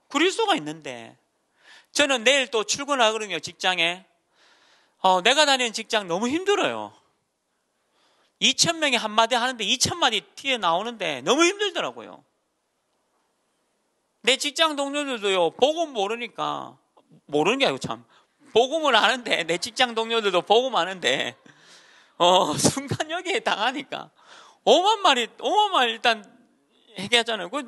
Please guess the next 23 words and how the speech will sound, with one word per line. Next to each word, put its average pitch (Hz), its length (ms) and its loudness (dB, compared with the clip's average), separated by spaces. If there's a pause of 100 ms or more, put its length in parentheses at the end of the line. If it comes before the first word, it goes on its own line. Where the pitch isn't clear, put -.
(380)
"괜찮다, 202 920 -2
괜찮다, 165 800 -4
괜찮다." 156 920 -10 (1080)
뭐, 185 120 -12
이렇게 269 240 -2
하고 311 160 2
다녔어요. 151 340 -6
<laughs> - 220 -14
"괜찮-, 208 280 -14
뭐, 349 520 -8 (320)
괜찮다." 127 640 -12 (2500)
내일 240 300 4
출근해야 233 580 -2
될 180 440 -4
내 180 180 2
직장, 170 540 -4 (160)
아, 147 120 0
여러분들 196 300 -2
직장 160 260 -6
말고 123 300 -6
내 139 140 0
직장, 160 500 -4
아, - 300 -10